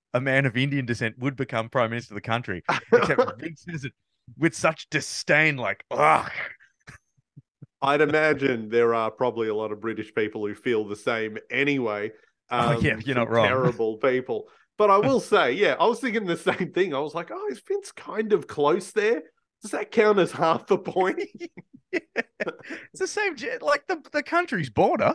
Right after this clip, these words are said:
Speaker 1: Like
Speaker 2: It's the same area. I'm not, not in a, you know, in a racially, um, discriminatory way.
Speaker 1: No, but when
Speaker 2: But
Speaker 1: we
Speaker 2: look,
Speaker 1: say
Speaker 2: if
Speaker 1: no-,
Speaker 2: Vince
Speaker 1: when we say, yeah,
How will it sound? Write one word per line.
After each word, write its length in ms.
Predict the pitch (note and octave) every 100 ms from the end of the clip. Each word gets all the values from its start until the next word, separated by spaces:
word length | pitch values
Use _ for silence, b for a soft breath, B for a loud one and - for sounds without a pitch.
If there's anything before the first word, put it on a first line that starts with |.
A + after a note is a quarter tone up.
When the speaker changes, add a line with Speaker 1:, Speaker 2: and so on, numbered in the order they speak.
| -
Speaker 1:
Like 260 | F3+ B3+ -
Speaker 2:
It's 100 | C4
the 120 | A#3+
same 400 | - A3 G#3 F#3
area. 380 | D#3 C3+ A2+ A2
I'm 120 | F#3+
not, 140 | G#3+
not 320 | A3 A3 G#3+
in 140 | G3 F3+
a, 260 | E3+ D#3 D#3
you 140 | D#3+
know, 160 | C3+ C3+
in 140 | D3
a 60 | C#3
racially, 840 | C3+ C#3 C#3 D#3 C3 B2+ B2 A#2+
um, 500 | C3 A#2 A#2 A2 A2 -
discriminatory 880 | - - C#3+ C3 B2 D3 B2 A#2+
way. 400 | A2 B2+ A2 F#2 F#2+
Speaker 1:
No, 160 | B3 - _ _ A#3+
but 160 | G#3
when 100 | G#3+
Speaker 2:
But 60 | G#3+
Speaker 1:
we 120 | A#3
Speaker 2:
look, 140 | C4
Speaker 1:
say 80 | G3+
Speaker 2:
if 100 | E3+
Speaker 1:
no-, 140 | C#3+ F3+
Speaker 2:
Vince 260 | C4+ C#4
Speaker 1:
when 140 | F3+ G#3
we 80 | G#3
say, 320 | A#3 G3 F#3 -
yeah, 180 | E3